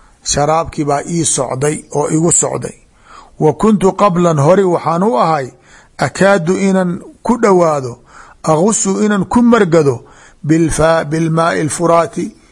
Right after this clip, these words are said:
biyihii webiga furaadka ahay oo macaanay inaan ku margadaan hore ugu dhowaaday. Macnaha nin baa nin laga dilay, wuxuu leeyahay, "Intii ninkaa walaalkay oo la dilay aanan, aanan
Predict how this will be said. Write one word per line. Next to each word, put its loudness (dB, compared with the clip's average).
biyihii 0
webiga 0
furaadka -2
ahay -2
oo 0
macaanay -4
inaan 0
ku -2
margadaan 0
hore 0
ugu -4
dhowaaday. -4
Macnaha -4
nin -2
baa 0
nin 0
laga 2
dilay, 0
wuxuu 0
leeyahay, 0
"Intii 0
ninkaa 2
walaalkay 0
oo 2
la 4
dilay 2
aanan, -2
aanan -2